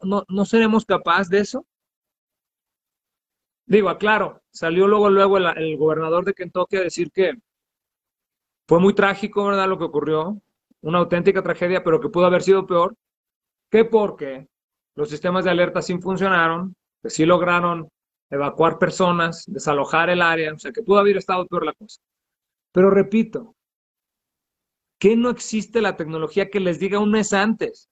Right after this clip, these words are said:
Así como ahora vemos con los huracanes, lo cual me parece extraordinario, ¿no? Que ahí viene el huracán.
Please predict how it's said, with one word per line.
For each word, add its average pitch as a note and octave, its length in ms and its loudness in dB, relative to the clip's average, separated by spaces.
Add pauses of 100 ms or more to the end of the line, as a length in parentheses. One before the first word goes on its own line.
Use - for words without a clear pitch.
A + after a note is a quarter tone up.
Así A3+ 260 -6
como D#4+ 220 0
ahora C#4 260 6
vemos C4+ 220 -4
con C4 140 -8
los A3 140 -6
huracanes, F#3+ 440 -6
lo F#3 80 -10
cual G#3 180 -6
me A3 80 -4
parece G3 260 -4
extraordinario, D#3+ 760 -4
¿no? A#2 140 -16 (1500)
Que F3 80 4
ahí G#3 80 6
viene A3+ 240 4
el G#3+ 80 4
huracán. F3 560 -4